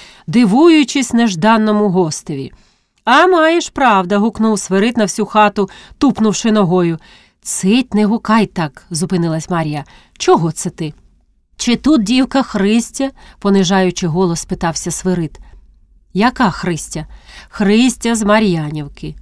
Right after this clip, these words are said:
Тут нащо тобі?" "Не обходимо мені видіти її, де вона?" "Он на печі спить". "Уже і спить? Рано",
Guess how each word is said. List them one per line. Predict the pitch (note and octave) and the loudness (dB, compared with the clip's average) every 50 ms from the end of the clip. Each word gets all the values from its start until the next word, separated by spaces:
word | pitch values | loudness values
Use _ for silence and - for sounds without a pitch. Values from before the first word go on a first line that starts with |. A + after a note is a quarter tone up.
| - _ | -20 _
Тут | - C#4 D4 C4+ A3+ A3 G#3+ - | -2 0 2 2 2 0 0 0
нащо | B3 B3 A3 F#3 E3 - - - F3 | 2 2 2 2 0 -4 -6 -6 -4
тобі?" | - F#3 E3 D#3 E3 E3 - - - - - - - _ _ _ _ _ _ _ _ _ - | -4 -4 -4 -4 -4 -6 -8 -14 -18 -18 -20 -20 -20 _ _ _ _ _ _ _ _ _ 0
"Не | G3 A#3+ C4+ | 2 4 4
обходимо | C#4 B3 - - C4 A3 E3+ A3 B3 C4 C#4 D4 | 2 2 0 0 2 4 4 4 4 4 4 4
мені | C#4+ C#4+ B3 B3 C4+ C4+ | 4 4 4 4 4 2
видіти | B3 F#3+ D#3 D3+ F3+ F3+ F3 D3 F3+ E3+ - - | 0 0 0 0 2 2 2 0 -2 -2 -2 -2
її, | F3+ F3 F3 E3+ D#3+ E3 D#3+ | -2 0 0 0 -2 -2 -2
де | C#3+ D#3+ E3+ E3 E3 | -2 -2 -2 0 0
вона?" | E3+ F3+ F3+ F3 F3+ G3 G#3 _ _ _ _ _ _ _ | 0 0 2 2 0 -2 -4 _ _ _ _ _ _ _
"Он | - F#3 G3 G#3 G#3+ | 2 2 4 4 4
на | A3+ A#3+ | 2 2
печі | A#3+ C4 B3 - - B3+ A#3 | 2 0 -2 -2 -2 -2 -4
спить". | - - - F3+ E3 D#3+ - - - _ _ _ _ _ _ _ _ _ | -4 -6 -6 -6 -6 -6 -8 -12 -18 _ _ _ _ _ _ _ _ _
"Уже | - F3 F3 C#3+ F#3+ A3+ B3 B3 | -4 -2 0 2 2 4 4 4
і | A3 | 2
спить? | - - - - - G3+ A#3+ D4 E4 D#4+ - - - _ _ _ _ | 2 -2 -4 -4 -2 0 0 0 0 -2 -4 -10 -20 _ _ _ _
Рано", | A3 A#3 C4+ E4 F#4+ G#4 G#4 B3+ F3+ D#3 D3 | -2 0 2 2 4 4 2 2 0 -2 -4